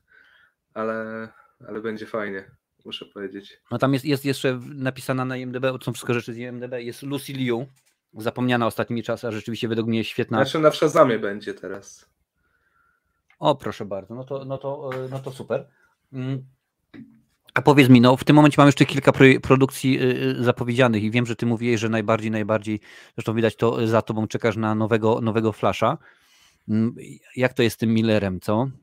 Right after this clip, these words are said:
Speaker 2: Oficjalnie się
Speaker 1: Czekaj, to
Speaker 2: uspokoił?
Speaker 1: najpierw odpowiem może na to pytanie, co było, na jaki, na jaką postać chcę, żeby się pojawiła.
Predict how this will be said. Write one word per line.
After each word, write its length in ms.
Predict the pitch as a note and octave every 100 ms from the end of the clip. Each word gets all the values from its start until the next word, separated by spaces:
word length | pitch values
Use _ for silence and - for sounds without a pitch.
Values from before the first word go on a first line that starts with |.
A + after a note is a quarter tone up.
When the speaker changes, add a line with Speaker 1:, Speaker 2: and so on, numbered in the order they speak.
| -
Speaker 2:
Oficjalnie 520 | G#2+ A#2 - B2+ C3
się 100 | -
Speaker 1:
Czekaj, 180 | B2 -
to 80 | B2
Speaker 2:
uspokoił? 220 | A#2 A2
Speaker 1:
najpierw 300 | A2 D3+ C#3+
odpowiem 440 | C3 - B2+ C3
może 240 | B2 B2 B2
na 80 |
to 120 | A#2+ A#2
pytanie, 520 | - - A#2 A#2+ A#2 A#2 A2+ A2+ A2
co 140 | -
było, 200 | G#2+ A#2
na 140 | A2+
jaki, 360 | A2+ A2 A2 G2+
na 100 | A2+
jaką 220 | G#2+ A#2+
postać 360 | A2+ A2 A2+ -
chcę, 460 | - _ _ A#2
żeby 180 | A2 G#2+
się 100 | -
pojawiła. 500 | - G#2+ - C#2+ -